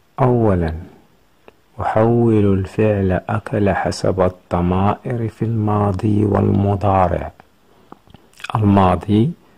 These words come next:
أنا أكلت، أنت أكلت، هو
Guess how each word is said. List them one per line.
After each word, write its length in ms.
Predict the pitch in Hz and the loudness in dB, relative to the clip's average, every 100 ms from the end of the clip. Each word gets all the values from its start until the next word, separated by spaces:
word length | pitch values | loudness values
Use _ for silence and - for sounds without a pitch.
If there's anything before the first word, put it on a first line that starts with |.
| _ _ _ - | _ _ _ -2
أنا 460 | 113 98 98 101 - - _ - | 0 2 2 0 -2 -10 _ -6
أكلت، 560 | 110 113 104 101 - - _ _ _ - | -4 -2 -2 -2 -10 -16 _ _ _ -2
أنت 400 | 113 104 98 - 101 - - _ - | 2 2 0 2 2 2 -4 _ -6
أكلت، 680 | 104 - 98 95 90 - - _ _ _ _ _ - - | -6 -2 -2 -2 -6 -14 -18 _ _ _ _ _ -14 -2
هو 680 | 104 98 95 98 95 107 | 0 2 2 2 2 2